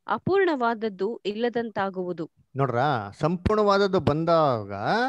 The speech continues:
Speaker 2: ಅಂದ್ರೆ ಅಪೂರ್ಣವಾದದ್ದು ಏನಾಗ್ತಾರೆ? ಇಲ್ಲದಂತೆ ಹೋಗ್ಬಿಡ್ತಾರೆ ಅಂತ ಹೇಳ್ತಾರೆ. ಸರಿ, ಇಲ್ಲಿ ಯಾವ್ದ್ರ ಬಗ್ಗೆ ಹೇಳ್ತಾರೆ ಅಂದ್ರೆ ಒಂದು ಬಂದ್ಬಿಟ್ಟು ದೇವರ ವಾಕ್ಯದ ಬಗ್ಗೆ ಹೇಳ್ತಾರೆ. ಇನ್ನೊಂದು ಮುಖ್ಯವಾದ ಅಂಶ ಏನಂತಂದ್ರೆ ಇಲ್ಲಿ ಪ್ರೀತಿ ಬಗ್ಗೆ ಏನ್ ಮಾಡ್ತಾ ಇರೋದು? ಮಾತಾಡ್ತಾ ಇರೋದು.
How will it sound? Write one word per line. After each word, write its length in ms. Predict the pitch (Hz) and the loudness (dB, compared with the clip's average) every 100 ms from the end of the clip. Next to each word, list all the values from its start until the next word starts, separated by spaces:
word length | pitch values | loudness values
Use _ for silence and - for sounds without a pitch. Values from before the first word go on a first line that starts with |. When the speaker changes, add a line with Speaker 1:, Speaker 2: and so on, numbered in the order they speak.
| 277 _ _ _ _ | -4 _ _ _ _
Speaker 2:
ಅಂದ್ರೆ 180 | 170 180 | -6 -2
ಅಪೂರ್ಣವಾದದ್ದು 920 | 123 139 233 254 254 233 202 175 156 | 0 0 2 2 4 4 2 0 -2
ಏನಾಗ್ತಾರೆ? 460 | 202 196 165 127 104 | -2 -2 -2 -2 -2
ಇಲ್ಲದಂತೆ 480 | 147 202 180 170 175 | -2 0 0 0 2
ಹೋಗ್ಬಿಡ್ತಾರೆ 520 | 160 143 135 120 123 | 2 0 -6 -6 -8
ಅಂತ 140 | 156 | -6
ಹೇಳ್ತಾರೆ. 420 | 113 104 - _ _ | -8 -10 -14 _ _
ಸರಿ, 240 | 294 240 208 302 - _ _ _ _ 254 | -2 0 0 -2 -10 _ _ _ _ -4
ಇಲ್ಲಿ 220 | 262 226 | 0 4
ಯಾವ್ದ್ರ 240 | 202 247 | 4 4
ಬಗ್ಗೆ 220 | 254 220 | 2 2
ಹೇಳ್ತಾರೆ 280 | 214 202 190 | 2 4 2
ಅಂದ್ರೆ 160 | 196 262 | 4 4
ಒಂದು 200 | 190 226 | 4 2
ಬಂದ್ಬಿಟ್ಟು 520 | 190 185 208 151 131 | 0 2 4 4 4
ದೇವರ 180 | 143 151 | 2 2
ವಾಕ್ಯದ 320 | 143 - 143 | 0 -2 -2
ಬಗ್ಗೆ 180 | 120 143 | -2 -2
ಹೇಳ್ತಾರೆ. 380 | 123 107 104 - | -4 -6 -10 -4
ಇನ್ನೊಂದು 360 | 165 262 277 233 | 0 2 2 2
ಮುಖ್ಯವಾದ 440 | 180 - 214 202 | 0 2 2 2
ಅಂಶ 260 | 175 170 185 | 0 0 -2
ಏನಂತಂದ್ರೆ 840 | 156 123 117 185 175 117 120 165 | -2 -4 -6 -4 -4 -4 -6 -6
ಇಲ್ಲಿ 380 | 143 160 127 175 | -6 -4 -4 -6
ಪ್ರೀತಿ 380 | 175 190 220 214 | -4 -4 -2 -2
ಬಗ್ಗೆ 220 | 160 156 | -2 0
ಏನ್ 120 | 151 | -2
ಮಾಡ್ತಾ 200 | 139 123 | -2 -4
ಇರೋದು? 220 | 104 104 | -6 -8
ಮಾತಾಡ್ತಾ 340 | 104 135 135 123 | -8 -4 -4 -4
ಇರೋದು. 260 | 113 - | -6 -8